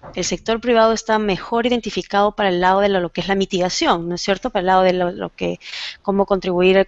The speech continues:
por ejemplo, en el, en la promoción de las energías renovables, en, en, eh, las centrales hidroeléctricas, mientras que en el lado de la adaptación tenemos casos puntuales como, eh, la, los grandes agroexportadores de mango, por ejemplo, que, que lograron,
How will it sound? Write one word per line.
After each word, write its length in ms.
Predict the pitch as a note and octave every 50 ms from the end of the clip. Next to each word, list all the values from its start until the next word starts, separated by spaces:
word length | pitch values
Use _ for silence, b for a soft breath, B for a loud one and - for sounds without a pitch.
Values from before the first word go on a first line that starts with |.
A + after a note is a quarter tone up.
| _
por 120 | - - F3
ejemplo, 280 | - - F#3+ E3+ G3
en 80 | F#3+ F#3
el, 60 | F3+ -
en 160 | F#3+ F#3+ F3 F3+
la 80 | F3
promoción 440 | - F3+ E3+ E3+ E3 - - F#3 F#3
de 80 | F#3+ F3+
las 160 | F3+ - -
energías 420 | F3+ F3 E3+ - - - F3+ -
renovables, 920 | F#3 G3 A#3+ C4 C#4+ C#4 C4+ C4 B3+ B3 A#3+ A#3+ A#3+ A#3 A#3 A#3 A3 - G#3+
en, 180 | G3+ F#3+ G3+ -
en, 340 | G#3 G3 F3+ F3+ F3+ G3 -
eh, 400 | G3+ F#3 F#3 F3+ F3+ F3+ F#3 G3+ - _ _ _ _ - - -
las 200 | F#3 F#3+ F#3 -
centrales 480 | - F3 F3 E3+ - F#3 F#3+ F#3+ -
hidroeléctricas, 640 | G3 G3 G3+ A#3 C4 C4+ - - A3+ - - A3 A#3 - B B B B B B B B B
mientras 260 | G#3+ G3 G3+ F#3+ -
que 80 | - G#3+
en 60 | G3+
el 100 | G3+ G#3+
lado 240 | A#3 A#3+ C4 C4+ C#4
de 80 | C#4
la 120 | C4+ B3 A3
adaptación 500 | G3 E3+ - - - - - - B3+ A#3+
tenemos 380 | - A#3+ G#3+ A3 A3+ A3 -
casos 280 | - A#3 A3 A3 A#3+ -
puntuales 720 | - - - F#3 F3 - - A3 A3 G#3+ A3 G#3+ G3+ -
como, 260 | - F#3 F3+ F3+ F3+
eh, 480 | F#3 G3 - G3+ F3+ F3 F3 F3 F3 F3
la, 280 | F3 F3 F3 F3 F3+ F#3+
los 320 | - G3+ F#3 F3 F3 -
grandes 440 | G3+ G3+ G3+ G3+ G3+ G#3 G3 - - -
agroexportadores 960 | G3 F#3 G3 G3+ - - - - F3 - - F3+ F3+ F#3+ G3 F#3 G3 F#3+ F3+
de 80 | F3+
mango, 380 | F3+ G#3 A3+ A3+ G#3 F#3+ F3 E3+
por 180 | - - F#3+ F3+
ejemplo, 480 | E3+ - - F#3+ F3 F3 - F#3+ F#3
que, 260 | - - F#3 E3+ F3
que 160 | - - F#3 F3
lograron, 540 | F3 F3 F3+ F#3 F#3+ F#3+ F#3+ G3 G3 F#3+